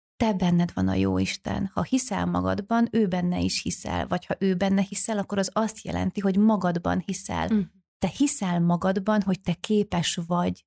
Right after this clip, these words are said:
Speaker 1: dolgokra. Te k-, hiszel magadban, hogy te képes vagy megvalósítani a dolgokat, és nem csak a, a dolgok materiális oldalára vetítve, hanem a lelki oldalára is vetítve. Tehát tényleg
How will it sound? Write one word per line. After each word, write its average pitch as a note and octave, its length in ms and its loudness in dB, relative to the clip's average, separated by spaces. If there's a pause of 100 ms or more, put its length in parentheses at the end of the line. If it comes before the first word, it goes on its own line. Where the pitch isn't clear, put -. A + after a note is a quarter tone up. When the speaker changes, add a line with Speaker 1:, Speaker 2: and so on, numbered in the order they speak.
(200)
Speaker 1:
dolgokra. F#3 880 0
Te F#3 100 0
k-, - 140 -12 (100)
hiszel G3 400 2
magadban, F#3+ 420 2
hogy G3 160 0
te F3+ 100 -4
képes G#3+ 460 -2
vagy F3 200 -2
megvalósítani F3 720 0 (340)
a F#3 120 -2
dolgokat, F3+ 520 0
és F#3 120 0
nem A#3+ 220 2
csak - 180 -4
a, E3+ 180 0
a F#3 120 0
dolgok F3 320 0
materiális F#3 880 2
oldalára F3 840 0 (240)
vetítve, F#3+ 680 -2 (260)
hanem F#3+ 280 4
a F#3+ 80 4
lelki G3 680 2
oldalára - 560 -2
is F#3+ 180 -4
vetítve. - 580 -6
Tehát - 280 -8 (760)
tényleg G#3+ 400 4